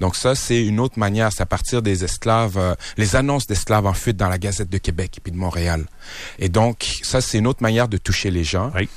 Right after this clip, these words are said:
Speaker 1: Et là, avec ce livre-là, j'avais envie que les jeunes puissent connaître cette histoire-là aussi. J'avais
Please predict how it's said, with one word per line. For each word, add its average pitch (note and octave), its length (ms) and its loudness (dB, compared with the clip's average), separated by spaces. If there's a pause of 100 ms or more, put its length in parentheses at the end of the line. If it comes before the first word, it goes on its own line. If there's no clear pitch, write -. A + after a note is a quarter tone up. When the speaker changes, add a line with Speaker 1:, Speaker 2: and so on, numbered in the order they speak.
(240)
Speaker 1:
Et G#2 100 2
là, C3 180 6
avec A#2 280 0
ce - 100 0
livre-là, G#2 600 0 (220)
j'avais G2+ 280 -2
envie A2 300 -2
que - 100 -2
les F#2+ 180 0
jeunes B2+ 280 -2
puissent - 260 -2
connaître C3+ 560 -2 (340)
cette - 400 -2
histoire-là F#2+ 540 0
aussi. E2 340 -4
J'avais G#2+ 380 2